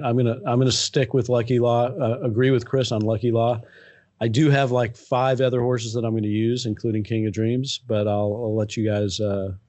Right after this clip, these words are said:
we'll do a roundtable before I mention those.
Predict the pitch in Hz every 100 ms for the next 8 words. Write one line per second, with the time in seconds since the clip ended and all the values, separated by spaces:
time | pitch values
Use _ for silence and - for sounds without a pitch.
0 | - 107 107 117 110 104 107 110 101 95
1 | 92 85 107 92 92 98 95 101 95 98
2 | 92